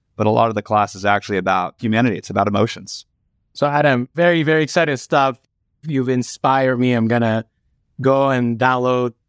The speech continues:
Speaker 2: and start using Daffy after this call. I love what you're building. And also, thanks for stopping by the show. It,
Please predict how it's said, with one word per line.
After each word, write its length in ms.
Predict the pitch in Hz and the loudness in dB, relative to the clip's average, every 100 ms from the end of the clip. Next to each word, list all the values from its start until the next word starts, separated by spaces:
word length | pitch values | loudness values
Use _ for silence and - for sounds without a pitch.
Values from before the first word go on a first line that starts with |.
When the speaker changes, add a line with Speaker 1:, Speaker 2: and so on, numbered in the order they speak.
| _ _ | _ _
Speaker 2:
and 160 | - 113 | -6 -4
start 280 | - 139 127 | 0 0 0
using 440 | 127 135 123 113 | 0 0 0 -2
Daffy 400 | 120 120 113 120 | 0 0 0 0
after 240 | 113 - 120 | 0 0 -2
this 240 | 110 - | -2 -4
call. 500 | - 113 113 131 156 _ _ | -2 2 2 0 -4 _ _
I 120 | 113 | -4
love 260 | 120 120 120 | 0 2 2
what 140 | 117 | 0
you're 100 | 113 | -2
building. 460 | 110 120 117 110 104 | 0 0 0 0 -2
And 160 | 104 104 _ _ _ _ | -2 -6 _ _ _ _
also, 260 | 147 131 131 | -2 0 -2
thanks 320 | - 151 147 | -2 -2 -2
for 540 | - 139 131 123 117 - | -2 0 2 2 -2 -6
stopping 640 | - - 131 123 131 117 | -14 -2 -2 0 -4 -2
by 240 | 117 117 | 0 0
the 100 | 110 | -2
show. 540 | 107 - 117 123 147 131 | -6 -4 -2 0 0 -2
It, 180 | 107 | -4